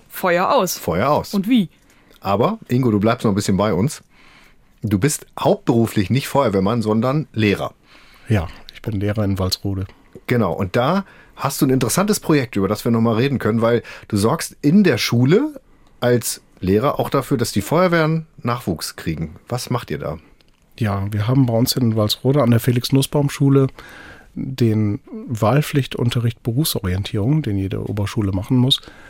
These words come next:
Speaker 3: in sogenannten Schülerfirmen organisiert. Und innerhalb dieser Schülerfirmen konnte ich zweitausendsechzehn die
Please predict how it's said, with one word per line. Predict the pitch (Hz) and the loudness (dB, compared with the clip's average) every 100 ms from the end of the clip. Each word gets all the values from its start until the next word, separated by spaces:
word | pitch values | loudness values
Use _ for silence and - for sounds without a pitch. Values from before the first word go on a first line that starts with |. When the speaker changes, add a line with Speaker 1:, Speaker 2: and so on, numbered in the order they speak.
| - - - | -20 -14 -2
Speaker 3:
in | 113 110 110 | 0 2 0
sogenannten | 110 110 107 - 104 | 0 0 -2 -2 -4
Schülerfirmen | - 170 - 95 90 87 - - | -2 -2 -2 -2 -2 -4 -6 -4
organisiert. | 104 104 98 - 107 147 - | -2 0 -2 0 0 0 0
Und | 117 - | -2 0
innerhalb | 113 107 113 - | -2 0 0 0
dieser | 113 104 | -2 0
Schülerfirmen | - 143 147 139 135 131 - - - - | 0 0 2 2 2 0 -4 -14 -20 -8
konnte | - 127 - | -2 0 0
ich | - | -4
zweitausendsechzehn | - 107 117 113 117 - 120 - 127 123 117 - _ _ - | -2 0 0 0 0 -2 -4 0 2 2 0 -10 _ _ -2
die | 123 120 | 0 -2